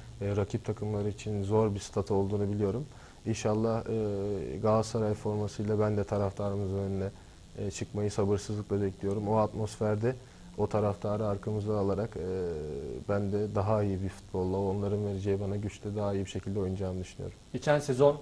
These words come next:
Speaker 2: koreografileri izleme şansına sahip
Speaker 1: Evet,
Speaker 2: oldun herhalde
Speaker 1: evet.
Speaker 2: Galatasaray
Speaker 1: Evet,
Speaker 2: taraftarının
Speaker 1: çok
Speaker 2: yaptığı.
Speaker 1: güzeldi, evet. Hepsini izledim. Yani tabii ki de orada futbol oynamak için her şey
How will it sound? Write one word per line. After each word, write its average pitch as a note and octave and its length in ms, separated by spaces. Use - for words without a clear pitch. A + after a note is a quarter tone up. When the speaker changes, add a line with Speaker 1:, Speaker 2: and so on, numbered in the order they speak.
Speaker 2:
koreografileri C#3 880
izleme C3 220
şansına C3 420
sahip C3 220
Speaker 1:
Evet, - 100
Speaker 2:
oldun A2+ 180
herhalde G#2+ 180
Speaker 1:
evet. G#2+ 100
Speaker 2:
Galatasaray A2+ 420
Speaker 1:
Evet, G#2 80
Speaker 2:
taraftarının G#2+ 400
Speaker 1:
çok G#2 100
Speaker 2:
yaptığı. G2 140
Speaker 1:
güzeldi, F2+ 120
evet. F2 100
Hepsini G2 340
izledim. F#2+ 400
Yani C3 280
tabii F3 260
ki B2+ 160
de A#2 120
orada A#2+ 380
futbol A#2+ 360
oynamak A#2+ 400
için - 200
her A#2+ 200
şey B2 240